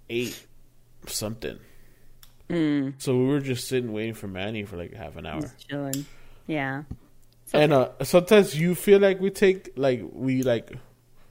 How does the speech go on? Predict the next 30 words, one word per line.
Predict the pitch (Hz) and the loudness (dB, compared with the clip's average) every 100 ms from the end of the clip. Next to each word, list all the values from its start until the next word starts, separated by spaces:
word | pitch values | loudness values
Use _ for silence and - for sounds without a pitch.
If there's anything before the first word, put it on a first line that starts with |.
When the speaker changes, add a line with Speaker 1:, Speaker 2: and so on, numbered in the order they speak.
| _ - - - | _ -20 -20 -6
Speaker 1:
take | 139 127 | -4 -2
too | 143 | -2
long | 127 127 123 | 0 0 -2
or | 107 | -2
we're, | 104 | -2
like, | 98 98 | -4 -6
procrastinating | - - 113 120 - 127 143 | -6 -4 -4 -4 -6 -4 -4
or | 143 | -6
anything. | 143 156 160 - - - 117 | -8 -8 -10 -14 -20 -20 -4
They're | 147 165 180 | 4 4 4
the | 165 | 0
kings | - 180 170 139 135 | -2 -2 0 0 -2
Speaker 2:
Mm. | |
Speaker 1:
of | 123 | -10
proc-, | - 135 123 - | -10 -10 -10 -14
procrastination. | - - 120 120 110 104 - 95 113 - _ _ _ _ _ - | -16 -8 -8 -8 -8 -8 -8 -14 -18 -20 _ _ _ _ _ -4
We | 185 | 0
could | 277 285 | 4 6
have | |
recorded, | 247 - - 208 220 | 4 4 6 8 8
like, | 180 - | 4 2
three | 165 196 | 2 6
episodes. | 170 165 - 127 113 - - - | 6 4 -2 -2 -4 -8 -12 2
<laughs> | |
We | 226 226 262 | 6 8 8
were | 190 202 | 8 8
just | 185 160 139 | 6 0 -2
Speaker 2:
<laughs> | 127 - 127 - 453 - 427 - 339 - 320 - _ _ _ - - - - - | -6 -6 -6 0 0 2 0 2 -2 0 -4 -4 _ _ _ -20 -20 -20 -16 -8
That's | 370 | -2
okay. | 247 147 82 | -2 -2 -6